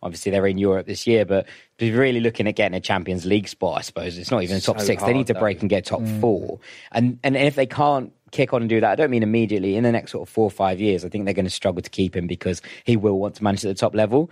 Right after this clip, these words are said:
Speaker 2: I just
Speaker 1: But
Speaker 2: don't
Speaker 1: the
Speaker 2: think he'll
Speaker 1: project
Speaker 2: be
Speaker 1: is
Speaker 2: there for the
Speaker 1: there.
Speaker 2: next four or five years,
Speaker 1: The
Speaker 2: though.
Speaker 1: project is there that if he wants to take it to the top, he could, I think.
Speaker 3: Yeah.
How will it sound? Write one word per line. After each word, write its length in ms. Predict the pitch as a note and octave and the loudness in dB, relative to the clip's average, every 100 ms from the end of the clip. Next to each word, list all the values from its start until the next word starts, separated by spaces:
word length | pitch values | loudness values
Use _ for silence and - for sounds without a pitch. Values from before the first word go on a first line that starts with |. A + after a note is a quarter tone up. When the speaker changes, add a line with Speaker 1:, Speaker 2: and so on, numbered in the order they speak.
| - | -2
Speaker 2:
I 120 | D3 | -2
just 160 | C#3+ - | -2 -2
Speaker 1:
But 80 | |
Speaker 2:
don't 100 | B2 | 0
Speaker 1:
the 80 | - | 2
Speaker 2:
think 100 | G#3 | 2
he'll 80 | F#3+ | 4
Speaker 1:
project 100 | F3 | 2
Speaker 2:
be 120 | C3 C3 | 2 4
Speaker 1:
is 20 | |
Speaker 2:
there 100 | A2 | 4
for 60 | D3+ | 2
the 60 | |
Speaker 1:
there. 80 | D#3 | 2
Speaker 2:
next 160 | G2 F2+ | 0 -4
four 140 | G#2 | -6
or 40 | G2 | -4
five 220 | G2 F#2+ | -4 -4
years, 200 | A2 A#2 | -4 -4
Speaker 1:
The 60 | B2+ | 0
Speaker 2:
though. 40 | |
Speaker 1:
project 400 | F#3+ G#3 F#3 C#3 | 2 2 0 0
is 200 | D3+ C3+ | -2 2
there 200 | D#3 C3+ | 4 4
that 180 | G#2+ F2+ | 2 -2
if 120 | A#2 | -2
he 80 | C#3 | 0
wants 380 | C3+ D#3 A#2 - | 2 2 0 -6
to 100 | B2 | 0
take 280 | B2+ A#2+ | 2 0
it 80 | A2+ | -2
to 60 | G#2+ | -4
the 120 | G#2 | -4
top, 280 | - A2 - | 0 0 2
he 120 | G#2 | -2
could, 240 | F#2+ G#2 F#2+ | 0 -2 -2
I 40 | |
think. 100 | A2+ A#2 | -2 0
Speaker 3:
Yeah. 480 | A#2 A#2 A2+ A2 | 0 0 0 -2